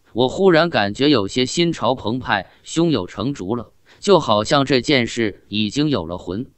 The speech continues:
魂都有了，就一定行。”贺远江这番话丝毫没有恭维的意味，他是真的感觉这名字一定下来，就像是画龙点睛之笔，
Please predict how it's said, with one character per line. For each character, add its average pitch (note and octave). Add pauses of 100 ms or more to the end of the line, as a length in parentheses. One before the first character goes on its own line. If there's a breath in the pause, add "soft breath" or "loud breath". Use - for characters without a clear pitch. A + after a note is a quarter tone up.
(220 soft breath)
魂 D#3+
都 F3
有 F2+
了， G#2+ (160)
就 A#2
一 B2
定 B2+
行。” F2+ (360)
贺 F3+
远 A#2+
江 E3
这 D3
番 C3+
话 G#2+ (180 soft breath)
丝 F3
毫 C3+
没 C3+
有 B2+
恭 D#3+
维 C#3+
的 D3
意 C3
味， E2+ (380)
他 A2+
是 A#2
真 F3
的 C#3
感 D#2+
觉 F#2 (300 soft breath)
这 F3
名 D3+
字 D3
一 D3+
定 D3+
下 G#2
来， D#2+ (220 soft breath)
就 F#3+
像 D#3+
是 C3+
画 D3
龙 C3
点 F#2
睛 B2+
之 D3
笔， F#2